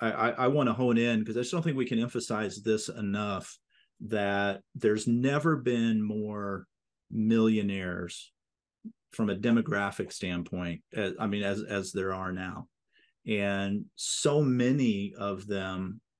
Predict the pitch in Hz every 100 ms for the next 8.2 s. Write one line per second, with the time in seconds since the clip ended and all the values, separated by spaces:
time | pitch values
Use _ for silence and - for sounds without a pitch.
0 | _ _ - 101 101 98 123 131 127 123
1 | 120 117 - 117 127 110 113 110 104 101
2 | 101 95 104 95 - - _ _ _ _
3 | _ _ _ 117 110 117 117 135 127 135
4 | 127 117 131 156 135 120 113 113 110 110
5 | 101 92 104 - 135 120 - - 123 120
6 | 131 147 120 117 113 107 101 - - 110
7 | - - 101 98 - 104 101 98 98 98
8 | 95